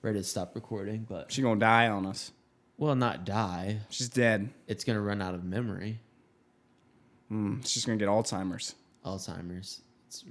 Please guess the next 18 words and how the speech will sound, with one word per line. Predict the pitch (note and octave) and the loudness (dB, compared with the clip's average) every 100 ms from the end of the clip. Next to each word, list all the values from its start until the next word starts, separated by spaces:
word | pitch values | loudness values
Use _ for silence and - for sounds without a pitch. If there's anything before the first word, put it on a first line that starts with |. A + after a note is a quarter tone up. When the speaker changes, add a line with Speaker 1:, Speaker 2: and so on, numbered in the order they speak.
| - _ - | -20 _ -14
Speaker 1:
rip. | A2 - - _ _ _ - - - - | -14 -14 -20 _ _ _ -20 -20 -20 0
Cool. | A#2+ A2 - - | 2 2 0 0
All | B2 | 2
right. | D#3+ | 2
Well, | A#2 A2+ | 0 0
I | A2+ | 2
think | A2+ G#2 | 0 -2
that's | G#2+ G2+ | -2 -4
a | |
good | G#2 G2 | -6 -6
place | - G2+ G#2 | -6 -8 -8
where | G2+ F#2+ | -10 -10
we, | - - - | -12 -16 -10
where | G#2+ | -8
we | G#2 G2+ G#2 | -6 -6 -8
can | A#2 | -10
cut | A#2+ A2 | -8 -6
it. | - | -8